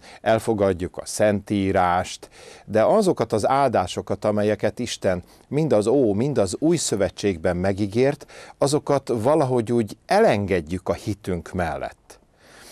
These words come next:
Egy bibliai igét szeretnék fölolvasni a kilencvenegyedik Zsoltár hetedik verséből. „Elesnek mellőled ezren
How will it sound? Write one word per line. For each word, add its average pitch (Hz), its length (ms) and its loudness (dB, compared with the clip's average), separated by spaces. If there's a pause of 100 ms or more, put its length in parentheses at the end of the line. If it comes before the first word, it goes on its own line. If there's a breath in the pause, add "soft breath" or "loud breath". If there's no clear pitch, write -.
(200 loud breath)
Egy 123 580 4
bibliai 120 460 2
igét 117 300 2
szeretnék 101 520 0
fölolvasni 101 680 0
a 95 40 0
kilencvenegyedik 98 1080 0
Zsoltár 95 540 2
hetedik 98 580 -4
verséből. 78 840 -6 (1700 soft breath)
„Elesnek 117 560 2
mellőled 92 580 2
ezren 113 640 0